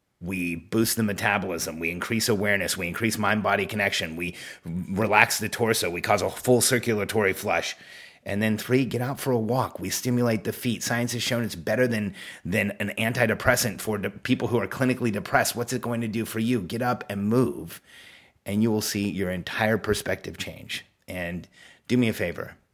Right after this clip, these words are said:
if you do that and you make this difference or make this change in your lives,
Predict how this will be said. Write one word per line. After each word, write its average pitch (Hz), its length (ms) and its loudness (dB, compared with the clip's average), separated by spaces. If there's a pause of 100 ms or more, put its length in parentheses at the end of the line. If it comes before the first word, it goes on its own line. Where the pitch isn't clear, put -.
(120)
if 107 220 -4
you 113 140 4
do 101 480 2 (100)
that - 340 -8 (540)
and 90 500 -2 (380)
you 95 720 0 (340)
make 107 300 0
this 107 180 0
difference 104 420 -2
or 95 60 -2
make 98 240 0
this 98 200 0
change 107 340 0
in 80 80 -6
your 73 120 -8
lives, - 400 -8